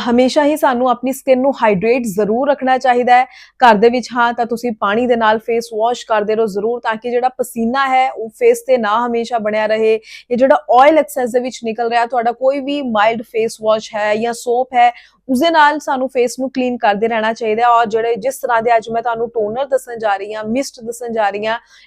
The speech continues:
ਇਹ ਵੀ ਅਗਰ ਫੇਸ ਤੇ ਲਗਾਉਂਦੇ ਰਹਿੰਦੇ ਹੋ, ਤੁਸੀਂ ਸਪਰੇ ਕਰਦੇ ਰਹਿੰਦੇ ਹੋ,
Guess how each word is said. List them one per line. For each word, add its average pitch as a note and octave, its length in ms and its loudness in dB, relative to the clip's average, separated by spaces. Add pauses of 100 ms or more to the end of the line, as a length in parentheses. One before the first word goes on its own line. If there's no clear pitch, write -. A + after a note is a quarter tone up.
ਇਹ D4+ 140 6
ਵੀ F4 160 6
ਅਗਰ C#4 160 4
ਫੇਸ B3 240 2
ਤੇ B3+ 160 -2
ਲਗਾਉਂਦੇ G3+ 460 -4
ਰਹਿੰਦੇ G#3 260 -2
ਹੋ, G#3+ 60 -4
ਤੁਸੀਂ A3+ 240 -12
ਸਪਰੇ C4 400 0
ਕਰਦੇ G#3+ 300 2
ਰਹਿੰਦੇ G#3 240 0
ਹੋ, A#3+ 100 0